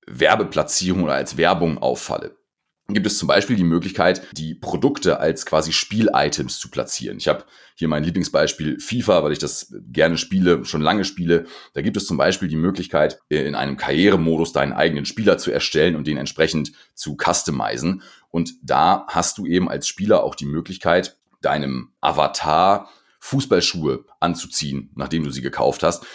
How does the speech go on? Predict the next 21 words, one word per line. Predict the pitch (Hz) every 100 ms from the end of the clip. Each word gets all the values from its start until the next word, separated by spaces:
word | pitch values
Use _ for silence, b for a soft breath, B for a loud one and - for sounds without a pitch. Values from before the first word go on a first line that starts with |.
| B
Und | - 80
da | 101
liegt's | 123 -
natürlich | 92 110
total | 95 - 87 87
nahe, | 90 127 92
dass | 82 -
dann | 85
irgendwie | 82 82
Fußballschuhe | - - 82 80 90 82
von, | 85 85
ich | 85
weiß | 82 80
nicht, | 76
Nike, | 82 82 82 82
Adidas, | 80 82 80 78 73 -
äh, | 78 73 69 - - - -
Umbro, | 95 92 87 78
was | 85 85
auch | 90
immer, | 98 92 104